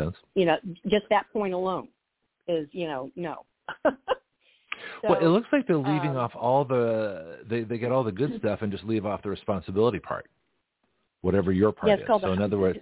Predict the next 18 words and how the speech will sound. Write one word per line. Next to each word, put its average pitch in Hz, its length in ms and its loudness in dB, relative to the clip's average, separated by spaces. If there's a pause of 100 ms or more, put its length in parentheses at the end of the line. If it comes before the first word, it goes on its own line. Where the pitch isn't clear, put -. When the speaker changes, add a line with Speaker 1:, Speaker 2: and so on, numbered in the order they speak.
(120)
Speaker 2:
the 208 80 2
Democrat 233 520 0 (100)
church. 147 240 -10 (440)
Yeah. 247 140 -4 (220)
<laughs> - 140 -2
Speaker 1:
<laughs> 170 60 2 (680)
Yeah, 202 140 4 (280)
the, 120 100 -10 (120)
the 104 80 -12
Democrat 139 460 0
edit. 92 260 -6 (840)
Feel 156 200 -2
good, 120 280 -4 (440)
take 120 200 -2
Speaker 2:
Yeah. 123 80 -4
Speaker 1:
it, - 160 -12
it's 98 200 -10
yours. 95 300 0